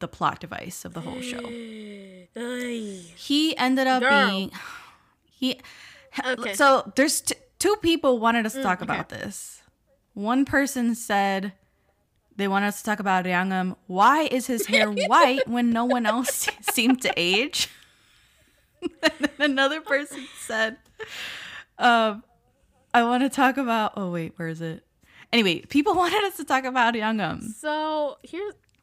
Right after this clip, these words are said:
Speaker 1: Because he was the, the th-, like, the framing device of the
Speaker 2: Apparently.
Speaker 1: whole show, evidently. He was the mysterious prisoner, the storyteller through which we're getting this rich story in a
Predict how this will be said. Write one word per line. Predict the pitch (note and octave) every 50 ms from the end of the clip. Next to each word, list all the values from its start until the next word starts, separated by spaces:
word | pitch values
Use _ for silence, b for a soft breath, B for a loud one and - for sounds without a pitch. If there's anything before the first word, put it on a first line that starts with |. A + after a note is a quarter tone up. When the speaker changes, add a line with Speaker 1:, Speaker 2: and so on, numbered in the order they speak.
| _ _ - G#3
Speaker 1:
Because | A#3+ A#3 C#4 B3 A#3+ A#3+
he | - - C#4 C#4 D4
was | D4 D4 C#4+ D4 C#4 C#4
the, | - B3 A#3+ A3+ G#3 - _ _
the | - A3+ A3
th-, | - - - - - -
like, | G3+ G#3+ F#3 - _ _ _ _ b b b b b b b b b b b
the | - A3+
framing | A3 - - A3 A3+ A#3 A#3 A3+ G#3+
device | F#3+ F#3 D#3+ D#3+ D3+ D3+ D#3+
of | - D4 C#4+
the | C4
Speaker 2:
Apparently. | A#3 E3 G3+ G#3
Speaker 1:
whole | F#3 E3+ E3 D#3+ D#3 D3+ E3 _ _ _ _ _ _ _ _ _ _ _ _ _ _ _ _ _ _ _
show, | - - - - D#2 B1+ - - - _ _ _ _ - -
evidently. | G3+ E3 E3+ D3+ C#3 - - - - F#3 F#3+ B B B B B B B
He | B - C4+ C4 C4+
was | C#4+ D4+ B3
the | A#3+ C4+
mysterious | C4 C4 B3+ B3 - - - G#3 G#3 G#3+ A3 A#3 -
prisoner, | - - - F3 D#3 D#3 F3 E3 D#3 D#3 D#3 D#3 D#3+ D#3+ - _ _ _ -
the | F#3
storyteller | - - - _ - G3 F#3+ G3+ G#3 G#3 A3 G#3+ - - G#3 G3 F#3+ F#3+ F#3+ G3+
through | F#3 - G3 F3+ F3
which | E3 E3+ F3 - -
we're | E3 E3+
getting | E3 D#3+ E3+ E3+ E3+
this | D#3 - - -
rich | F3+ E3 D#3 D#3 E3 - - -
story | - - F3 D#3+ D#3 D3+ D3+ D3 C#3+ - - -
in | F3+ E3
a | D#3+ D#3+